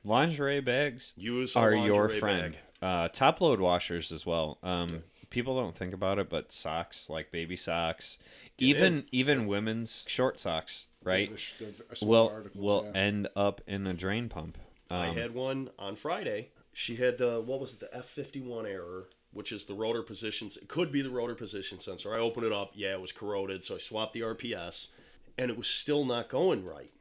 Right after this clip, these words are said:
Speaker 2: I opened the top, I pulled the tub ring off, and yeah, it was a big washcloth jammed between the tubs.
Speaker 1: Yep.
Speaker 2: And it, yeah, I mean, it was shredded, so it had been in there for a while.
Speaker 1: Oh, yeah.
Speaker 2: Yeah, there's, uh, everything gets into
Speaker 3: The
Speaker 2: your
Speaker 3: pla-,
Speaker 2: washer,
Speaker 3: yeah,
Speaker 2: man.
Speaker 3: the appliances do
Speaker 2: Yeah.
Speaker 3: eat things.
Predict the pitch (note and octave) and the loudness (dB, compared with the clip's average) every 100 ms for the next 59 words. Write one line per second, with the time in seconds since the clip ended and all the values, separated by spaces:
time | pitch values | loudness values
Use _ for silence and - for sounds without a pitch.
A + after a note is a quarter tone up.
0 | _ - G2+ F#2+ - - A2+ A#2 G#2+ - | _ -8 -6 -6 -10 -6 -6 -4 -8 -4
1 | A2+ C3 G#2+ - F#2+ F#2 C3 D3 C3 G#2+ | -6 -4 -6 -6 -12 -6 -4 -2 -2 -4
2 | G2+ A2 - G2+ - _ A#2+ C#3 - A2 | -4 -6 -8 -14 -16 _ -6 -6 -8 -18
3 | F2 - B2 A#2+ B2 A#2+ - G#2 F#2 - | -14 -8 -4 0 -2 -2 -4 -4 -4 -8
4 | G2+ G#2 - G#2 G#2 G2 G2 D#2+ - - | -8 -8 -10 -10 -10 -8 -8 -8 -12 -16
5 | _ - G2+ - - - - - G#2+ A2 | _ 0 0 0 -8 -10 -8 -6 -2 -4
6 | - - A#2+ B2 B2+ A#2+ - - C#3 A#2+ | -6 -4 0 2 2 0 -2 -2 0 0
7 | F2+ - A#2 A2+ G2 A#2 A2+ A2+ F2+ - | 0 -6 -4 -6 -4 -4 -2 -4 -8 -10
8 | F#2 E2+ G2+ F2+ D#2 F#2 A#2+ F2+ _ _ | -10 -6 -6 -6 -6 -6 -6 -8 _ _
9 | _ - A#2+ A2+ A#2+ A#2+ C3+ C#3 C3 A2 | _ -2 0 2 0 -2 -2 0 -2 -6
10 | - A#2+ D#3 C#3 A#2+ A2+ - A#2+ A2+ G#2+ | -10 -2 0 0 -2 -6 -6 -6 -6 -4
11 | G2+ G2 - F2 A#2 E2 F#2+ - A#2 A#2+ | -4 -4 -6 -6 -6 -6 -12 -12 -10 -10
12 | - G#2+ G2 A2+ B2 - A#2 - G2 F#2+ | -12 -16 -14 -12 -12 -12 -16 -14 -14 -14
13 | F2+ - | -14 -16